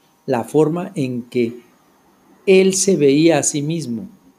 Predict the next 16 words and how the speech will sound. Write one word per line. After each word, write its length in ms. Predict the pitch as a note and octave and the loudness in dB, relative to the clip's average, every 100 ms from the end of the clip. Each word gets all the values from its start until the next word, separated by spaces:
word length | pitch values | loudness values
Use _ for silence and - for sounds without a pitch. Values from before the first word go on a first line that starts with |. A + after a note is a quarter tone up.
| _ | _
como 240 | - A#2+ A#2 | -6 -4 -4
un 180 | C3+ | -4
artista 680 | D3 D3 - F#3 - F#3+ G3 - | -6 -6 -4 -4 -4 -10 -10 -10
y 120 | C3 | -10
su 260 | - A#2 | -6 -2
arte. 320 | C3+ D#3 - - _ _ _ _ _ _ _ _ _ _ | -2 -2 -8 -20 _ _ _ _ _ _ _ _ _ _
Esta 360 | E3+ E3 G#3+ G#3 | -6 -6 -8 -4
creencia 640 | C#3+ C3 C#3+ C#3 D3+ D3+ - _ _ - | 0 2 0 0 -2 -4 -10 _ _ 0
de 180 | C3+ | 2
su 300 | B2+ B2+ A2+ | 2 -2 -8
propia 560 | - C3 E3+ E3+ D#3 D3 | -4 -2 -2 -4 -4 -4
nobleza 680 | C3 G2+ A#2+ B2+ B2 - A#2+ _ _ _ _ _ _ _ _ _ | -4 -6 -4 0 0 -2 -14 _ _ _ _ _ _ _ _ _
guió 300 | - C3 D3+ D3+ | -8 2 4 4
a 60 | |
Miguel 300 | D3 A#2+ B2+ | 2 -2 -2
Ángel, 340 | D#3+ D3+ G#2 | -2 -6 -16